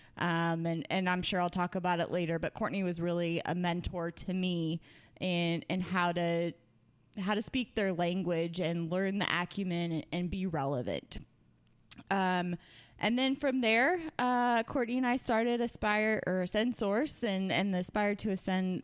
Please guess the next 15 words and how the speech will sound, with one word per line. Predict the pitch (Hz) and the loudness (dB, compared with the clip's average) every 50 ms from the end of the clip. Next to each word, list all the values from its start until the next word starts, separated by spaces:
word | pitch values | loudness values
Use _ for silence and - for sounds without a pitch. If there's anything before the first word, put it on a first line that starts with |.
| - | -6
podcast, | - 190 180 185 185 185 - - 208 202 202 214 262 285 - - - - 254 | -4 0 0 2 0 0 -2 -2 -2 0 0 0 0 -2 -2 -4 -6 -4 0
and, | - - 196 196 190 190 190 190 185 | 2 2 2 4 2 2 0 0 0
uh, | 185 180 180 175 180 175 175 175 175 170 - | 0 0 0 2 2 2 2 2 0 0 -2
we'll, | - - 165 180 175 180 175 - | -2 -4 -2 0 0 0 -2 -2
we'll | - 185 185 | -4 -4 -4
dive | 180 175 196 190 190 185 180 | -2 0 0 0 0 2 0
into | 190 185 185 - 196 180 | 0 -2 -2 -4 -4 -2
that | 185 180 156 - | 0 0 0 0
more, | 180 196 233 285 285 | 0 0 0 0 0
but | 220 208 180 | 0 -2 -2
that's | - 190 180 - - | -2 -2 -2 -2 -2
how | 214 214 208 | -2 0 0
I | 220 214 | 0 0
got | 208 202 202 202 - 202 | 0 0 -2 -2 -2 -2
here. | 202 170 143 147 175 | -4 -4 -2 -2 -4